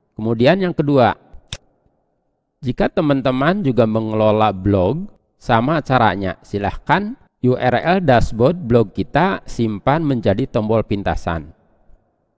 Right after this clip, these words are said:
Caranya, pertama silahkan buka dulu Blogger kita. Kalau di sini belum ada pintasannya, di bagian halaman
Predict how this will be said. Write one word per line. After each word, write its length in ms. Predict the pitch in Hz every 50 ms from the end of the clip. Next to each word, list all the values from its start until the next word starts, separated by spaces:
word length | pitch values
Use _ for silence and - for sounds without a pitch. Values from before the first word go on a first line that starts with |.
| _ _ _ _ _ _ _ _ _ _ _ _ _
Caranya, 800 | - 117 107 104 92 - - 90 113 127 151 175 196 220 - -
pertama 560 | _ - - - 101 - 107 113 127 151 156
silahkan 400 | - 127 110 101 98 - - 151 151 135
buka 240 | 120 113 - 117 107
dulu 400 | 95 95 92 90 117 170 - 143
Blogger 400 | 110 113 104 104 92 104 95 -
kita. 480 | - 180 - - - 123 165 190 - _ _ _ - - - - _ _ _ _ _ _ _ _ _ _ - -
Kalau 320 | - - 82 90 98 101 98
di 80 | 98
sini 320 | 90 - - 92 95 95 90
belum 240 | 90 95 98 92 82
ada 320 | 71 95 107 110 - 92
pintasannya, 880 | - - 107 101 - 95 - - - 78 76 78 82 104 143 180 208 - _ _ - - _ _ _ _ _
di 80 | - 95
bagian 560 | 87 85 87 82 87 90 90 90 90 92 90
halaman 800 | 87 - 92 92 92 92 92 90 92 92 95 95 90 87 90 -